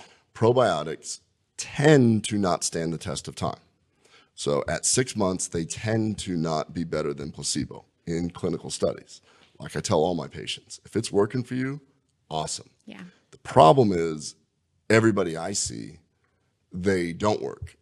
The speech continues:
Speaker 1: and they actually make people feel worse
Speaker 2: Mm-hmm.
Speaker 1: because when they take it, they actually increase the, it's like adding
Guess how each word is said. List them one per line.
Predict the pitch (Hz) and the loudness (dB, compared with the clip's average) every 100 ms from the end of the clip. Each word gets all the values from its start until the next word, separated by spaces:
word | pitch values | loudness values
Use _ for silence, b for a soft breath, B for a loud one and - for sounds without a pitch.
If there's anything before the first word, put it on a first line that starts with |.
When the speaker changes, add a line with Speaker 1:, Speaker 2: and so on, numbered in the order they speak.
| - | -14
Speaker 1:
and | 85 | -8
they | 82 | -6
actually | 82 - 87 | -6 -6 -8
make | 80 | -8
people | - 82 | -10 -14
feel | 78 - - 123 101 | -16 -8 2 4 2
worse | 50 - - - 202 | -2 -10 -12 -14 -12
Speaker 2:
Mm-hmm. | 185 185 180 | -12 -12 -12
Speaker 1:
because | 160 92 85 | -8 -8 -6
when | 87 | -8
they | 85 | -8
take | - 143 156 | -10 -8 -8
it, | 76 - - | -8 -10 -10
they | |
actually | 80 90 - - | -10 -8 -10 -10
increase | 82 98 92 - 67 62 - - b b b b b - | -6 -6 -6 -10 -12 -12 -14 -16 b b b b b -12
the, | 85 87 80 | -4 -4 -4
it's | 95 | -2
like | 117 | -2
adding | 113 107 90 87 | -2 -2 -4 -10